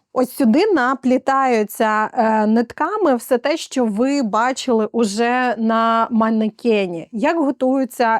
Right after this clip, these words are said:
сітки? Це звичайні, е, мішки, які фарбуються в фарбувальних цехах,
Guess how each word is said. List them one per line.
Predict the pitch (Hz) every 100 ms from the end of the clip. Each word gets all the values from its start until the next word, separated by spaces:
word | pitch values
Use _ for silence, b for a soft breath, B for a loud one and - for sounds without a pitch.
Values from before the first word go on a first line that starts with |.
| -
сітки? | - - 254 - 269 247 - B B B _
Це | - 339 370
звичайні, | 277 262 - 285 320 294 254 226 202 -
е, | 214 220 220 220
мішки, | 214 330 - - 277 240 226 285 370
які | 233 240 233 269 233
фарбуються | - 240 359 311 302 294 247 240 - 302
в |
фарбувальних | - 233 220 233 269 302 240 214
цехах, | - 302 330 262 208 226 -